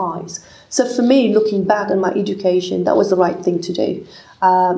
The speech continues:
now, I can't really answer that for, for everyone. I think there are so many factors that, that obviously influence that decision. For me is, it, the motivation behind,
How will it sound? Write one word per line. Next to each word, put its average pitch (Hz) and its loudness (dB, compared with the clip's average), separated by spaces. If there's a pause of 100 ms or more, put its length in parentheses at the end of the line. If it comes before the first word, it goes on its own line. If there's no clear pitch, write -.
now, 202 4
I - -6
can't 190 2
really 220 4
answer 185 0
that 170 0
for, 170 -2
for - -2
everyone. 190 0
I - -6
think 185 -2
there 185 4
are 180 2
so 185 0
many 180 2
factors 180 -6
that, 185 -2 (260)
that 185 -2
obviously 180 2 (100)
influence 170 -4
that - -6
decision. 170 -4
For 185 0
me 190 4
is, - -6 (1000)
it, - 2
the 196 2
motivation 202 2
behind, 175 -2